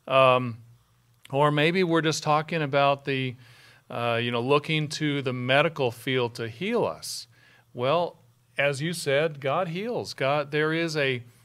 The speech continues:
real God, a real creator, uh, who really does care about his people and, and his creation. Uh, James chapter five talks about, "Is any sick? Call the elders of the church,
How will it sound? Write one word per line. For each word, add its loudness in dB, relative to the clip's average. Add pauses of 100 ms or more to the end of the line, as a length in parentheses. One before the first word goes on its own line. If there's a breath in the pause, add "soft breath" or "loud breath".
(160 soft breath)
real 6
God, 6
a 2
real 0
creator, -2 (360 soft breath)
uh, 0
who -2
really 2
does 4 (220)
care 4
about 6
his -4
people -2
and, -4
and -6
his -8
creation. -4 (500 soft breath)
Uh, 0
James -2
chapter 2
five 2
talks 2
about, 2
"Is -4
any -4
sick? -4
Call 2
the 0
elders 0
of -2
the 2
church, -2